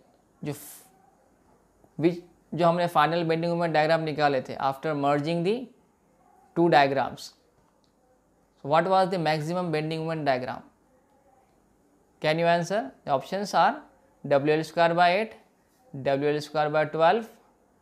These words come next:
W L square by twenty-four and zero। What is the positive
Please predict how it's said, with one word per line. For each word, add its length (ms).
W 320
L 80
square 260
by 140
twenty-four 720
and 380
zero। 400
What 220
is 120
the 100
positive 800